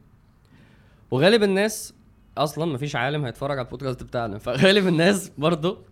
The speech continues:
فاهمة مين هو العالم و-، وفي منهم ناس، في منهم ناس، ودي حاجة يا رب كل الناس تبقى عليها، انا عايز اتكلم عن دين ربنا. فديك فهمت حاجة برضو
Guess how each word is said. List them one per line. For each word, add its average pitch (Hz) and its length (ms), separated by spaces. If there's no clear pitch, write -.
فاهمة 160 460
مين 143 180
هو 151 120
العالم 131 380
و-، 160 160
وفي 143 280
منهم 233 300
ناس، 220 380
في 208 200
منهم 175 300
ناس، 185 380
ودي 131 220
حاجة 170 200
يا 139 100
رب 147 300
كل 147 160
الناس 151 180
تبقى 123 240
عليها، 147 380
انا 131 140
عايز 139 220
اتكلم 139 300
عن 110 160
دين 131 140
ربنا. 123 360
فديك 139 260
فهمت 143 300
حاجة 143 200
برضو 147 400